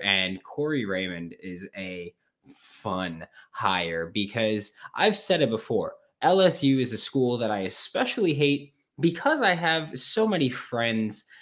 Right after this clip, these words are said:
and colleagues and coworkers, whatever, so many people that I know and like that are L S U fans. So they're one of the schools I hate because, one, when they beat Florida, they took a whole lot of trash. And two,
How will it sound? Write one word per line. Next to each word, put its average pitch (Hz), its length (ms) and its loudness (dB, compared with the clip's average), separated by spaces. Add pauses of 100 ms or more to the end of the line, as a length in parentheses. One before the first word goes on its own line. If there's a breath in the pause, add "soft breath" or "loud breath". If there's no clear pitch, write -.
(160 soft breath)
and 113 400 -2 (200)
colleagues 104 640 0
and 98 100 -6
coworkers, 110 300 0
whatever, 135 360 0 (160 loud breath)
so 269 180 6
many 277 160 8
people 202 320 2
that 143 140 2
I 123 140 4
know 127 280 2
and 123 220 0
like 120 340 0 (240 loud breath)
that 117 140 4
are 110 200 4
L 110 140 0
S 104 220 -2
U 107 120 0
fans. 98 460 -2
So 107 320 0
they're 117 180 0
one 170 280 -2
of 202 80 2
the 180 60 0
schools 170 340 -2
I 135 180 0
hate 214 440 2 (280 loud breath)
because, 135 800 2
one, 127 320 -2
when 98 160 0
they 117 160 0
beat 110 200 -2
Florida, 117 380 -4
they 92 140 -4
took 95 180 -10
a 87 80 -8
whole 92 260 -8
lot 85 200 -8
of 87 40 -18
trash. 92 360 -6
And 98 160 -4
two, 165 360 4